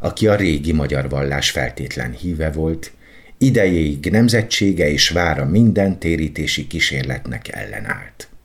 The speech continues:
Egyszer egy vásárban meglátta Mike család egyetlen szépséges és igen gazdag lányát, Imolát,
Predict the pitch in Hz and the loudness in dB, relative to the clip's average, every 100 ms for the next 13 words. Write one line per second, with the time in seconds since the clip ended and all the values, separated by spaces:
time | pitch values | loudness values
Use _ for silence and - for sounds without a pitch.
0 | _ _ - - - - - - 160 165 | _ _ -20 -18 -18 -18 -20 0 2 6
1 | - 78 64 67 95 92 - 67 67 80 | 4 4 0 0 2 2 2 0 2 2
2 | 95 107 78 64 - 71 87 113 73 67 | 4 2 -2 -4 -4 0 2 2 0 -4
3 | - 64 62 - 113 95 82 - - 65 | -6 -6 -8 -4 -2 -2 -2 -4 -6 -6
4 | 65 64 - 64 - - 69 69 78 - | -2 2 2 2 -4 -4 -4 -2 -4 -4
5 | - - - 113 - 143 107 73 76 101 | -8 -18 0 2 4 2 2 2 2 2
6 | - 62 60 76 78 82 87 87 - - | 2 -4 -2 0 2 2 2 0 -6 -8
7 | - 113 78 67 76 85 - | 2 4 4 0 -2 -4 -8